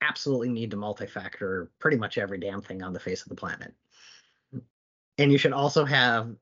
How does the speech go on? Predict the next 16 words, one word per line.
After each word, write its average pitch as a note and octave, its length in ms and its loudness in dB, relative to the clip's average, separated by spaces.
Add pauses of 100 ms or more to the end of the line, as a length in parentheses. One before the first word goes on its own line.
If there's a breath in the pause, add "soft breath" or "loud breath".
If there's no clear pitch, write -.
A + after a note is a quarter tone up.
(400)
endpoint C3+ 420 -2
detection A#2 440 -6
and F#2+ 100 -8
response. F#2 420 -6
And G2 80 -8
I G2+ 80 -4
know A2 360 2
I G2+ 120 0
have G2+ 200 -4
podcasts G2 560 -6
on F#2+ 80 -2
both G2 200 -4
of G2 80 -2
those F#2+ 180 -2
topics F2+ 420 -4
too. - 240 0